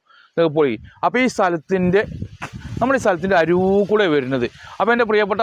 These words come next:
അഭിമുഖങ്ങൾ ചിലപ്പോൾ വിചാരിക്കും, നാലുപുറം വീടൊക്കെ ഉണ്ടല്ലോ, ഒന്നും ഇല്ലാണ്ടല്ലോ. ഇതൊക്കെ മലയോര ഹൈവേ, നാൽപത്തഞ്ച് മീറ്റർ ഇതാ ഇവിടുന്ന് അങ്ങോട്ട്.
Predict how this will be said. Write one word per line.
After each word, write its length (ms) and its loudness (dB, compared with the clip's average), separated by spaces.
അഭിമുഖങ്ങൾ 340 2
ചിലപ്പോൾ 220 2
വിചാരിക്കും, 300 2
നാലുപുറം 440 2
വീടൊക്കെ 300 2
ഉണ്ടല്ലോ, 260 2
ഒന്നും 140 0
ഇല്ലാണ്ടല്ലോ. 360 0
ഇതൊക്കെ 200 -2
മലയോര 340 2
ഹൈവേ, 260 0
നാൽപത്തഞ്ച് 640 2
മീറ്റർ 280 2
ഇതാ 180 4
ഇവിടുന്ന് 320 0
അങ്ങോട്ട്. 320 -2